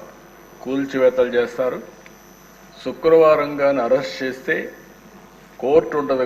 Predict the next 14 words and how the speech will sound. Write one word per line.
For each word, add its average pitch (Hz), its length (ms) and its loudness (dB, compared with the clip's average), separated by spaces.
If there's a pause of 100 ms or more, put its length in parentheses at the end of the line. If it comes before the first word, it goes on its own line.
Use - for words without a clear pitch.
కాబట్టి 123 400 0 (1000)
జైల్లో 143 340 -4 (100)
పెట్టొచ్చని 120 560 -4
ప్రయత్నం 110 440 -8
చేస్తూ - 260 -10 (720)
కరెక్ట్గా 127 580 -2 (120)
అదే 123 180 -4 (140)
శుక్రవారం 117 500 -6 (100)
ఎంపిక 107 260 -10 (100)
చేసుకొని 113 400 -8 (840)
ఇక్కడికి 104 360 -12
తీసుకొచ్చారు. 92 640 -12 (2000)
ఇక్కడ 113 180 -2 (100)
చూస్తే 127 320 -2